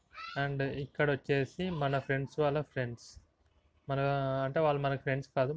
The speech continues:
మన ఫ్రెండ్స్ వాళ్ళ ఫ్రెండ్స్ వచ్చి ఎవ-, ఎవరెవరు విజిట్ చేస్తారో వాళ్ళే చూపిస్తుంది. ఇక్కడ వచ్చే స్ట్రేంజర్స్, అసలు మనకి ఫ్రెండ్స్ గారు మన వాళ్ళ ఫ్రెండ్స్ వాళ్ళ ఫ్రెండ్స్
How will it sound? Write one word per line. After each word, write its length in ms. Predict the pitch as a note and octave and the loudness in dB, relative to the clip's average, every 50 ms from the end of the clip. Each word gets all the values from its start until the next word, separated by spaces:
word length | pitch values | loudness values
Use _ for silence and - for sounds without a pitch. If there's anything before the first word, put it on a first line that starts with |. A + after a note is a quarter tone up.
| D#3+ | -4
మన 120 | C#3+ C#3 C#3 C#3 C3+ C3+ - - | -4 -2 -2 0 0 -2 0 -2
ఫ్రెండ్స్ 260 | C#3 C3+ C3+ B2+ - C#3+ | -2 -2 -4 -2 0 0
వాళ్ళ 160 | C#3 C#3 C#3+ C3 C#3+ | 0 0 0 -2 -4
ఫ్రెండ్స్ 300 | C3 C3 C3 B2+ - - _ D3+ C#3 C#3 | -4 -4 -6 -10 -12 -8 _ -4 -4 -4
వచ్చి 240 | C3 - - - D#3+ D3+ C#3+ C3+ | -6 -8 -8 -6 -4 -2 -2 0
ఎవ-, 240 | C3+ C#3 C#3 C#3 C3+ C#3 | 0 0 0 0 0 0
ఎవరెవరు 340 | C3+ C3+ C3+ C#3 C#3 C3+ C3+ C3+ | 0 0 2 2 0 0 0 0
విజిట్ 200 | C3 C3 B2+ B2+ - | 0 0 -2 0 0
చేస్తారో 300 | C3+ C3 A#2 - C3+ D3 C#3+ C3 | -2 -2 0 -2 -2 0 2 2
వాళ్ళే 200 | B2+ B2 C3 C3 B2+ - | 4 4 2 0 0 -4
చూపిస్తుంది. 500 | C3 A#2+ B2 A#2 - - B2 A#2 C3 D3+ D#3+ - _ - _ _ _ _ _ - - C#3+ D3 C#3+ | -6 -6 -6 -8 -8 -8 -8 -8 -8 -8 -12 -14 _ -20 _ _ _ _ _ -12 -8 -6 -6 -6
ఇక్కడ 240 | - - _ D#3 D3 C#3+ | -6 -2 _ 0 2 2
వచ్చే 140 | C3+ - D#3 - | 0 -2 -6 -8
స్ట్రేంజర్స్, 560 | - - D3+ C#3 C3+ C3+ C3+ C3+ C3 - - C3 B2+ B2+ | -2 -2 0 0 2 2 0 0 -2 -2 -4 -2 -2 -2
అసలు 220 | - - C3+ C#3 C3+ C3+ | -2 -2 -2 -2 0 0
మనకి 400 | C3+ C3 C3+ C3 - _ - C#3 C3+ C3+ C3 B2 - | -2 -2 -2 -4 -6 _ -4 -4 -2 -2 -4 -4 -2
ఫ్రెండ్స్ 320 | - C3+ C3 C3+ C3 - D3+ C#3+ | -2 -2 -2 -2 -4 -2 -2 0
గారు 160 | C#3+ C#3+ D3+ D#3+ D#3 | 0 0 -2 -2 -4
మన 140 | D3 C#3 C#3+ C#3 C3+ C3+ C3 | -4 -2 -2 -2 0 0 2
వాళ్ళ 180 | C3 C3 C3+ C3+ C3 - | 2 2 2 0 -2 -4
ఫ్రెండ్స్ 260 | C#3 C3+ C3 B2+ - C#3+ | -6 -6 -6 -4 -2 -2
వాళ్ళ 120 | C3+ C3+ C3 | -2 -2 0
ఫ్రెండ్స్ 240 | C3+ C3+ B2 A#2+ - | -2 -4 -4 -2 -2